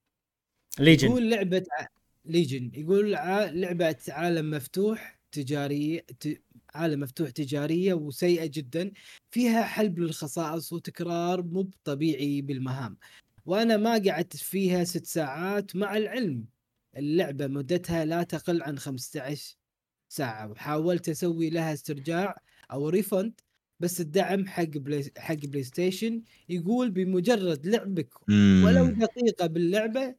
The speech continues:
Speaker 3: واو.
Speaker 2: ما عاد تقدر تسوي لها ريفند". عمومًا، عمو-، عمومًا كان درس إني ما أثق في يوبي زفت.
Speaker 1: <laughs>
Speaker 3: مم.
Speaker 1: والله مشكوك أمرهم يعني يوبي زفت صراحة،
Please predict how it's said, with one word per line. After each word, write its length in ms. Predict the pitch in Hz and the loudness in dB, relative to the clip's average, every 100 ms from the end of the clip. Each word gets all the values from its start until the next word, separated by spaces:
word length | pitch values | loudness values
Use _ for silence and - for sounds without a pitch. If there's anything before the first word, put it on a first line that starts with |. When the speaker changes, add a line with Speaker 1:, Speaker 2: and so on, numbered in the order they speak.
| - | 2
Speaker 3:
واو. 220 | 92 185 | 6 6
Speaker 2:
ما 200 | - 190 | 6 4
عاد 160 | 185 - 208 | 2 0 -4
تقدر 320 | 165 180 170 | -2 0 0
تسوي 540 | 170 156 170 156 147 | 0 -2 0 0 0
لها 320 | 147 139 139 | -2 -2 -4
ريفند". 480 | 135 127 160 196 196 | -4 -6 -6 -4 -6
عمومًا، 540 | 147 170 240 208 226 254 _ _ _ _ _ _ _ - | -6 -2 -2 -2 -4 -8 _ _ _ _ _ _ _ -10
عمو-، 440 | 143 165 180 214 208 | -4 -2 0 0 0
عمومًا 380 | 185 208 180 175 | 0 0 0 -2
كان 580 | 196 185 190 196 160 | -2 0 0 0 -2
درس 420 | 131 180 175 - - | 0 0 0 -6 -10
إني 380 | 202 196 196 165 | -4 -2 0 0
ما 280 | 165 180 170 | 0 -2 -2
أثق 180 | - 170 | -4 -6
في 480 | - 165 170 175 - _ - | -6 -4 -2 -4 -8 _ -10
يوبي 520 | 135 127 131 131 131 | -6 -4 -4 -4 -6
زفت. 500 | 127 139 - - - - | -6 -6 -8 -14 -18 8
Speaker 1:
<laughs> 800 | 208 208 - 151 - - _ _ | 12 12 10 -2 -2 -6 _ _
Speaker 3:
مم. 140 | 98 85 - - 120 104 | 0 0 0 -2 4 4
Speaker 1:
والله 360 | - 285 240 220 | 6 10 12 12
مشكوك 440 | 214 - 233 226 | 12 10 8 8
أمرهم 440 | 165 160 190 139 123 | 8 10 10 8 2
يعني 260 | 113 117 | 2 0
يوبي 140 | 120 117 | 0 -2
زفت 320 | - - - | -6 -10 -14
صراحة، 360 | 117 110 - | -10 -10 -12